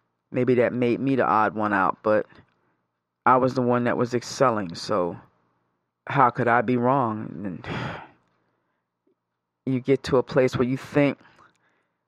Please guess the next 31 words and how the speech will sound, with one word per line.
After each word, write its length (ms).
I'm 220
using 320
metaphors 540
'cause 160
I 100
like 260
to 80
do 240
that, 340
is 920
one 200
plus 260
one 200
is 100
supposed 340
to 60
equal 280
two, 360
but 260
not 320
in 140
the 80
world 220
that 100
we 100
live 260
in. 120
It 120
doesn't. 380
And 100
now, 260